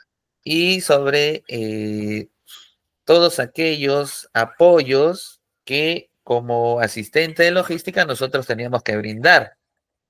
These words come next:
¿verdad? ¿Y a quién tenemos que brindar apoyo?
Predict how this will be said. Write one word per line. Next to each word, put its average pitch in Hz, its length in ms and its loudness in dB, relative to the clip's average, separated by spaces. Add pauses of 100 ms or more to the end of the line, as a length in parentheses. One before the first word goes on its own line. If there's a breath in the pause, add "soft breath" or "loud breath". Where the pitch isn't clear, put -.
(440)
¿verdad? 131 440 -2 (640 soft breath)
¿Y 139 480 -4
a 139 160 0
quién 220 240 -4
tenemos 190 360 -2
que 151 160 0
brindar 147 320 0
apoyo? 135 560 0